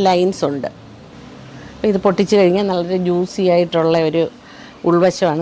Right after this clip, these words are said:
നമുക്ക് കാണാൻ പറ്റുന്നത്. അകം സ്റ്റാർ പോലെ ഇരിക്കും.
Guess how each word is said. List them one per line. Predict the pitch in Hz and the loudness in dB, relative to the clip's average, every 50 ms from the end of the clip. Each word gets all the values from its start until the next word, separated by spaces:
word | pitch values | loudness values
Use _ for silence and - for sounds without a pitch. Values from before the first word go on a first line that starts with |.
| 175 170 | -4 -4
നമുക്ക് | 165 160 185 180 - | -4 -6 -8 -6 -4
കാണാൻ | 175 165 160 165 165 170 160 | -4 -2 -2 -2 -2 -2 -2
പറ്റുന്നത്. | 160 147 - 151 139 135 127 98 - - - - - - - - - - 143 - - - - - - - - - - - - - - - - - - 196 | -4 -4 -4 -4 -4 -4 -6 -6 -10 -12 -18 -20 -20 -20 -20 -20 -16 -14 -14 -14 -14 -16 -18 -18 -18 -16 -16 -18 -18 -18 -18 -18 -18 -14 -6 -2 0 2
അകം | 185 196 190 185 | 2 2 2 2
സ്റ്റാർ | - 196 180 170 175 185 196 190 170 | 2 2 4 4 4 4 4 2 2
പോലെ | 160 156 165 170 175 160 147 | 4 2 4 2 2 0 -2
ഇരിക്കും. | 123 95 - - 113 - | -4 -6 -8 -12 -14 -14